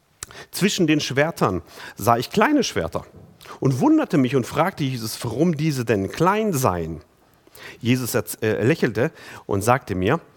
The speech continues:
dass es Kinder auf der Erde gibt, die von klein auf schon mein Wort benutzen,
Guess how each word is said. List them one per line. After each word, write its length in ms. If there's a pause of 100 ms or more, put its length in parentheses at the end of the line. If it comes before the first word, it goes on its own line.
(400)
dass 160
es 180
Kinder 480
auf 180
der 120
Erde 260
gibt, 500 (220)
die 80
von 240
klein 580
auf 380
schon 340
mein 480
Wort 320
benutzen, 560